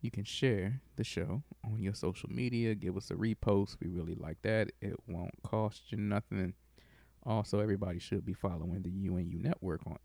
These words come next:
Instagram. We putting out content daily, all the time. We're gonna get you through your work week. Shout out to Three Stars, Two Bars.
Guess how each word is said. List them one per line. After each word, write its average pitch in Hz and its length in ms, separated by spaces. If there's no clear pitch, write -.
Instagram. 95 640
We 117 100
putting 127 380
out 127 160
content 90 640
daily, 98 580
all 123 180
the 151 100
time. 82 540
We're 87 80
gonna 82 180
get - 220
you 107 60
through 110 160
your 120 160
work 101 260
week. 87 300
Shout - 520
out 104 220
to - 80
Three 104 240
Stars, 104 440
Two 90 140
Bars. 107 1000